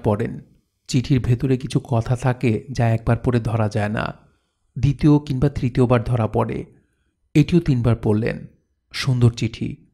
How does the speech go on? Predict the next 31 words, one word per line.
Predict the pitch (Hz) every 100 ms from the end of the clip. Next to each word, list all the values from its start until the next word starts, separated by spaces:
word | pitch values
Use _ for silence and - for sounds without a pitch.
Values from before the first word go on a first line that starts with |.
| _
সুন্দর | - 139 127 120
হাতের | 110 - 107
লেখা, | 104 - - - - _ _ _ _
প্রতিটি | 165 - 147 156
অক্ষর | 113 - 139
স্পষ্ট। | - 120 107 - 110 - - _ _ _ _
কাটাকুটি | 113 117 127 127 135
যে | 123 127
নেই, | 123 131 131 - -
তা | 113
না, | 104 98 - _ _ _ _ _ -
তবে | 139 139
কাটা | - 117 -
অংশগুলি | 127 120 - 127 139
হোয়াইট | 143 127 117 117 -
ইঙ্ক | 120 117
দিয়ে | 143 120 104 -
মুছে | 117 113 117
দেয়া। | 107 110 101 - _ _ _ _ _ _ -
ভদ্রলোকের | 139 160 160 165
বাগান | 131 123 127 131
বাড়িতে | 127 131 - 127
যেতে | 113 117
ইচ্ছা | 110 117
করছে, | - 117 - 117 - - _ _ _ _
কিন্তু | - 120
সম্ভব | 117 - 113 101 107
না। | 107 - - _ _ _ _ _ _ 139
মিসির | 123 127
আলি | 123 127
তার | 131